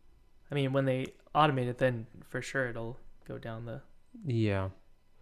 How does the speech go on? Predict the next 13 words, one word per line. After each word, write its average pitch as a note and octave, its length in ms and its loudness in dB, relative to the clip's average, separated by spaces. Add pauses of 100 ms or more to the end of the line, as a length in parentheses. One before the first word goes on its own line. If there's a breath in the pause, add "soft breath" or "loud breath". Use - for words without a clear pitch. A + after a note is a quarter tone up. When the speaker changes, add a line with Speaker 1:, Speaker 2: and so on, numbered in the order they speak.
(1300 soft breath)
Speaker 1:
But A#2+ 100 -10
yeah, B2 260 -8 (200)
I C#3+ 100 -12
think, - 380 -14 (920)
I - 60 -8
don't B2 100 -8
know A#2+ 120 -8
how A#2 320 -8 (260 loud breath)
lucrative C#3 460 2
that A#2+ 220 -6
career B2 320 -2
would A#2+ 180 -6
be, B2+ 260 -2